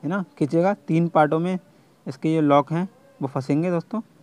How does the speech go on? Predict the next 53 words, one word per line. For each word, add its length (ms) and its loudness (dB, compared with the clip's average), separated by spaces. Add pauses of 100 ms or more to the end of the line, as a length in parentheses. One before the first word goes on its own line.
(260)
और 60 -6
ये 100 2
हमारे 320 2
कुछ 140 -2
नट 200 0
बोल्ट 260 2
हैं, 80 -2
यहाँ 200 0
से 120 -4
हमें 180 -2
कनेक्शन 340 -4
करना 220 -4
है 60 -6
दोस्तों, 260 -10
लो 220 0
हाई 220 -2
मीडियम। 400 0 (840)
एक 180 -4
हमारा 340 -2 (400)
दोस्तों 260 -2
लो 160 4
हाई 200 4
है 100 4
इसमें, 260 -4 (340)
और 80 -6
बाकी 280 0
हमारा 260 0
जो 120 -2
है 160 0
एक, 100 -2
अ, 60 -8 (920)
कॉमन 340 4
वाला 180 2
वायर 220 -6
है, 100 -10 (300)
तो 60 -12
उसके 160 -6
कनेक्शन 300 -2
करके 160 -2
दिखाएंगे। 380 -4
और 80 -2
ये 100 0
हमारे 300 -2
जो 80 -4
दोस्तों 360 -10 (340)
खाँचे 320 0
बने 140 2
हुए 100 0
हैं, 80 -2
इसमें 180 -4
ये 80 -2
फंसेगा 420 -4
एलिमेंट, 340 -6